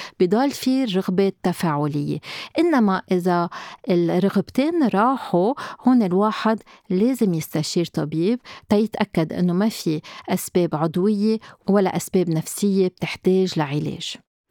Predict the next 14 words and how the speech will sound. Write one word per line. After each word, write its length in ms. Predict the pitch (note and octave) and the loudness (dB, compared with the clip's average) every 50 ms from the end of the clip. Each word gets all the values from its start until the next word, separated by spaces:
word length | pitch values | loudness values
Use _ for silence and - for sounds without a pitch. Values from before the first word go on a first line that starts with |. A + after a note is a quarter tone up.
| _ - - - - - - - | _ -18 -16 -16 -14 -10 -4 -2
وكمان 520 | C#4 - - F#4 F4 D#4 B3+ G3 D#3+ D3+ - - - | -2 2 4 4 4 4 4 2 0 -2 -6 -4 -2
إذا 200 | G3+ F#3 F#3+ F#3+ | 0 2 2 0
في 280 | F#3+ - - - E4+ F4 | 0 0 0 0 0 0
فرق 400 | - - C4 A3+ F#3+ F#3 - - - | 0 0 0 0 2 0 -2 -4 -4
بالرغبة 640 | D#3 E3+ F#3 D#3+ F#3 A3 B3+ A#3 G3 D#3 E3 D#3 - - - - - - - | -2 0 0 2 2 0 0 0 -2 -2 -2 -2 -2 -6 -12 -20 -18 -6 -2
بين 340 | F3+ G#3+ C4 D4 D#4+ E4+ D#4 | 0 2 2 2 2 2 0
الشريكين، 960 | C4 - - - - E3+ E3 E3 D#3+ - - - E3+ E3 E3 E3+ G#3 B3+ C#4 - - - - - - - | 0 -2 -2 -2 -2 0 0 -2 -4 -4 -4 -4 -2 -2 0 0 0 -2 -2 -4 -10 -16 -16 -6 -2 0
ما 200 | A#3+ C#4+ E4 E4+ | 2 2 2 2
لازم 380 | D#4+ D4 B3+ G#3+ - F3+ E3+ | 2 2 2 2 2 0 0
الشخص 560 | F3 - - - B3 A#3+ - F#3+ E3+ - - | -2 -2 -2 -2 -2 0 0 -2 -2 -2 -2
اللي 160 | - F3+ E3+ E3+ | -2 0 0 0
عنده 480 | E3+ G3 A3+ A#3 G#3+ F#3 F3 D#3+ D#3+ D#3+ | 2 2 2 2 4 2 2 0 2 0
رغبة 320 | G3 G#3+ - F#3+ D#3+ E3+ D#3+ - | 0 0 0 0 -2 -2 -2 -2
أقل 420 | F3 - - F#3 F#3 G3+ B3 C#4 | -4 -2 0 0 2 2 2 0